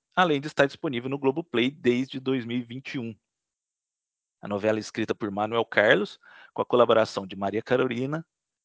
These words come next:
Fausto Galvão e Vinícius Viana. Direção de Marcelo Travesso e Ari Kozlov. Direção geral de Ricardo Waddington, José Luiz Villamarim e Rogério Gomes, o Papinha.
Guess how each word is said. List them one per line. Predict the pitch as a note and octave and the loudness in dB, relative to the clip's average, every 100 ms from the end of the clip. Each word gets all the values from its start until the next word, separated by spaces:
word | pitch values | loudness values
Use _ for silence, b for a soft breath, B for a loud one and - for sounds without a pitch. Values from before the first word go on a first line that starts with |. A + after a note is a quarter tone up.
| _ | _
Fausto | - B2+ - | 6 6 6
Galvão | D3 D#3 A#2 A2+ A#2+ - | 2 4 4 2 0 -2
e | C#3+ | -4
Vinícius | D#3+ A#2 - B2+ | -2 -4 -6 -10
Viana. | B2 B2+ A#2+ G#2 F#2 b b _ _ _ - | 2 6 6 4 -10 b b _ _ _ -4
Direção | A2+ A2+ G#2 | -2 -2 -4
de | G2+ | -6
Marcelo | G#2 G2+ - A#2+ | -6 -2 2 2
Travesso | - C3 G2+ G#2 - - G2+ b b b b | 6 6 6 -4 -4 -10 -16 b b b b
e | A#2+ | 4
Ari | A2+ B2 | 4 4
Kozlov. | - E3+ C#3 A#2 A2 G2 - - _ _ _ _ | 2 2 4 6 6 4 -8 -20 _ _ _ _
Direção | A#2+ A2 A2 A2 | -4 -4 -2 -2
geral | A2 G#2+ | 0 0
de | G#2 | -2
Ricardo | G#2 - G#2+ G#2 | -6 -2 -2 0
Waddington, | G#2+ D3+ F#3+ G3 A3+ - | 2 2 0 -6 -6 -10
José | B2 A#2 G2+ A2 | -12 -8 0 2
Luiz | G#2+ G#2 G#2 | 2 -2 -8
Villamarim | G2+ A2+ A2 G#2+ A2 F3+ - | -6 -2 0 -2 -6 -12 -4
e | B2 | 0
Rogério | A2 G#2+ G#2+ G#2+ | 0 0 0 -2
Gomes, | G2+ A#2 G#3+ C3+ | 2 2 2 -4
o | G#2+ | -4
Papinha. | A#2 - - C3 G#3+ | -4 -4 -10 -6 -6